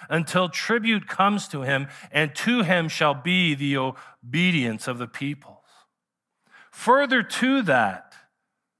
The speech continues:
consider God's words delivered by Moses to the people of Israel in Deuteronomy.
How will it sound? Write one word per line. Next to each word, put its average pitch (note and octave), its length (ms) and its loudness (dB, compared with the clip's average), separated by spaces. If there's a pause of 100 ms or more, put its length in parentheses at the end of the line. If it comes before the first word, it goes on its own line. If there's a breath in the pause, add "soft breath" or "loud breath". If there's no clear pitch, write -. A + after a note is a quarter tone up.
(160)
consider B3+ 460 -2
God's F#3 440 4
words D3 640 0
delivered E3+ 560 -2
by D#3 140 4
Moses B2+ 800 -4 (1200)
to C#3+ 100 -6
the C#3+ 100 0
people G3 440 0
of D3 120 2
Israel C#3 380 0
in C3+ 180 -4
Deuteronomy. C3 800 -2